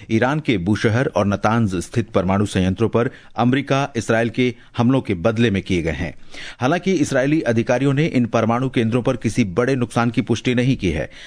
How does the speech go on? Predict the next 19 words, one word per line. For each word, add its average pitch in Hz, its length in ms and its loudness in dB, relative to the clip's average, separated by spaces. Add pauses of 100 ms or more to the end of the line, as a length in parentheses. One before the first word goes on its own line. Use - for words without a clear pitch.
इसराइल 107 300 2
के 110 120 -2
विदेश 101 320 2
मंत्रालय 104 360 2
के 107 120 0
अनुसार 110 400 0
हमले 101 280 2
में 98 180 0
बच्चों 101 320 0
सहित 110 320 0
सौ 98 140 2
से 98 320 0
अधिक 101 300 0
लोग 95 240 2
घायल 113 280 0
हुए 123 160 2
हैं। 151 180 0 (300)
इस 98 140 -2
बीच 147 300 0